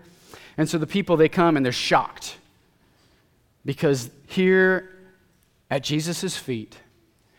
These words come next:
in his right mind, clothed, was this man. Suffering for so long,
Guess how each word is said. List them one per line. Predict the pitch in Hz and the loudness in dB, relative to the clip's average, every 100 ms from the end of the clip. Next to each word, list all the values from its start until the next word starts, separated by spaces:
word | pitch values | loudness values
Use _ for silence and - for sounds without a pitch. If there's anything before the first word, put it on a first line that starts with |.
| _ - | _ -6
in | 139 | -4
his | 117 113 | -4 -4
right | 113 147 180 | -4 -4 -4
mind, | 127 110 101 104 107 _ _ _ _ _ _ | -8 -10 -12 -16 -20 _ _ _ _ _ _
clothed, | - - 160 123 95 87 92 - - _ _ _ _ _ _ _ | -16 -4 0 0 0 -6 -16 -20 -20 _ _ _ _ _ _ _
was | 120 113 | -10 -8
this | 117 | -10
man. | 110 92 - _ _ _ _ _ _ _ _ _ _ _ _ _ _ | -10 -12 -16 _ _ _ _ _ _ _ _ _ _ _ _ _ _
Suffering | - - 180 180 165 | -12 -4 -4 -2 -2
for | 156 135 | -2 -8
so | - - 180 | -10 -10 -6
long, | 156 117 98 | -6 -6 -12